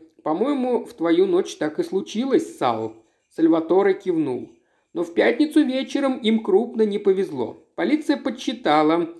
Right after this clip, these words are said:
что в чемоданах разных вещей было почти на две тысячи.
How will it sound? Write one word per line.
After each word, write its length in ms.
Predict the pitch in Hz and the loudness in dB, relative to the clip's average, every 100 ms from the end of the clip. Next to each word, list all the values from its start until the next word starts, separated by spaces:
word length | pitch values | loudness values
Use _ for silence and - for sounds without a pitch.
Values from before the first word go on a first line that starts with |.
| _ | _
что 360 | _ - 170 165 | _ -2 0 0
в 80 | - | -2
чемоданах 640 | 190 196 185 240 254 233 | -2 0 -2 -2 -2 -2
разных 400 | 202 196 185 - | 0 0 -2 -6
вещей 300 | 190 165 226 | -6 -4 -2
было 280 | 196 208 208 | 0 2 2
почти 560 | 202 175 165 - 202 160 | 2 -4 -4 -8 -6 0
на 180 | 165 | 0
две 200 | 156 160 | 2 2
тысячи. 720 | 185 - 151 - - - - | 2 0 -12 -12 -20 -18 -18